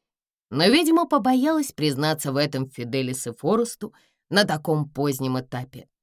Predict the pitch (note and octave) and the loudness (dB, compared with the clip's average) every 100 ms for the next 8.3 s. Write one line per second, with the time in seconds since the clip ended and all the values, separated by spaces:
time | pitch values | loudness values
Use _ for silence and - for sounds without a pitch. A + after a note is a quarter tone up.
0 | _ _ _ _ - C4 D4 D#4 - A#3+ | _ _ _ _ 4 4 4 0 0 0
1 | B3 A#3 - - D3 A#3+ G#3+ - C3+ B2 | 0 -2 -4 -4 -2 -2 -4 -6 -6 -6
2 | A#2 A2+ - _ _ _ _ _ _ _ | -10 -14 -20 _ _ _ _ _ _ _
3 | _ F#3+ C#4 - C#3 D#3+ D3 - C3+ C#3 | _ -2 -2 -4 -6 -4 -6 -6 -4 -2
4 | C#3 C3 C3 A#2+ C3 A#2+ - B2 A#2+ _ | -2 -4 -6 -12 -10 -8 -8 -12 -18 _
5 | _ _ _ _ - - D3 B2+ B2 A#2 | _ _ _ _ -8 -2 -2 0 -4 -4
6 | A#2+ A#2+ _ _ _ _ _ _ _ _ | -8 -12 _ _ _ _ _ _ _ _
7 | _ G#3+ G#3+ - D3+ D3 - A#2+ A2+ C3+ | _ 2 2 2 0 0 -2 -6 -4 -2
8 | F3 A3 | 0 -2